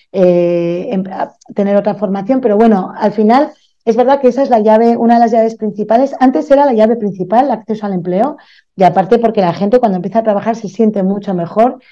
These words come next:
y emocionalmente está mejor, pero ahora la pre-, la piedra angular que tenemos es el acceso a la vivienda. Es prácticamente,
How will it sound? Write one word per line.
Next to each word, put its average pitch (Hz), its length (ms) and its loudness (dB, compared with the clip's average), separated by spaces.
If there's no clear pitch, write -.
y 185 180 2
emocionalmente 196 920 -2
está 175 280 -6
mejor, 220 480 -4
pero 185 260 2
ahora 226 420 2
la 190 160 -4
pre-, 190 200 -6
la 180 160 -4
piedra 202 240 -4
angular 202 380 -4
que 220 100 -8
tenemos 196 360 -8
es 208 120 -12
el 185 100 -8
acceso 180 420 -10
a 180 100 -4
la 160 100 -6
vivienda. 156 500 -8
Es 185 140 -10
prácticamente, 220 880 -6